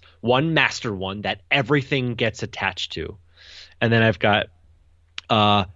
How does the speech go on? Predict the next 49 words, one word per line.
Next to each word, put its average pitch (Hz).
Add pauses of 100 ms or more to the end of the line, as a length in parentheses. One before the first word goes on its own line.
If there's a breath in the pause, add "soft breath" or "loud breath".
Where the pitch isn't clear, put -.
(140)
an 120
A 160
and 151
a 147
B 131
and 123
a 117
C. 98
C 151
is 139
basically 127
the 101
master 120
checklist 104
that 104
everything 123
gets 107
attached -
to. 87 (360 loud breath)
And 117
that's - (380)
s-, -
to 151
do 139
this 123
month. 101 (720 loud breath)
And 123
then 127
I 120
look 135
at 147
my 107
week 110 (200)
on 113
Sunday, 131
Monday, 104 (360 loud breath)
and 113
I 110
say, 117
"These 131
are 156
the 135
things 127
I 123
need 117
to 104
do 104
this 104
week." 170